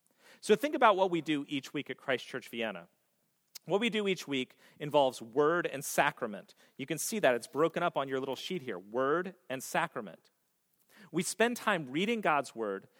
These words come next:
singing praises about who God is and what he has done, praying to God using written prayers that describe who God is and what he has done. And then we enact it physically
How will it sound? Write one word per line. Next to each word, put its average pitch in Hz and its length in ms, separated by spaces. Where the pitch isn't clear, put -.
singing 214 440
praises 208 440
about 160 240
who 185 160
God 151 220
is 156 180
and 135 120
what 131 120
he 131 80
has 107 180
done, 117 420
praying 240 380
to 190 100
God 131 300
using 143 380
written 202 300
prayers 185 440
that 151 140
describe 180 840
who 147 120
God 127 220
is 117 160
and 117 120
what 110 120
he 117 60
has 104 180
done. 87 280
And 160 140
then 196 140
we 208 140
enact 185 420
it 151 120
physically 127 680